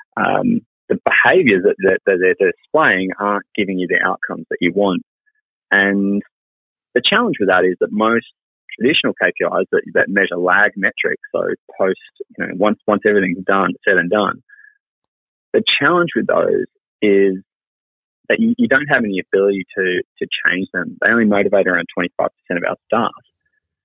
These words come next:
And they don't actually, um, they're, they're trying to ask you to change, but they're not giving you the motivation or the ability to do so. And that's where I think measuring behaviours is much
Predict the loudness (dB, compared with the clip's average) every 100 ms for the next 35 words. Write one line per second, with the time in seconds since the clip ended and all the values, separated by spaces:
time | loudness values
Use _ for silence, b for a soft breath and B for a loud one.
0 | _ _ 0 2 2 -2 -6 -10 _ 0
1 | 4 2 2 0 0 -2 -10 -10 -10 -10
2 | -14 -18 _ _ _ _ _ _ _ _
3 | _ _ 2 2 0 -2 -4 -4 -4 -2
4 | -2 -2 -6 -4 -4 -4 -4 -4 -4 -8
5 | -10 _ _ _ -4 0 2 2 0 2
6 | 4 4 2 0 0 2 2 0 -4 -8
7 | 0 2 4 2 0 -4 -6 -10 -18 -2
8 | 0 0 -2 -2 -6 _ _ _ B _
9 | -2 0 0 -4 _ -2 0 2 4 4
10 | 0 -8 -6 -2 -2 -2 -4 -2 -4 -4
11 | -8 -6 -6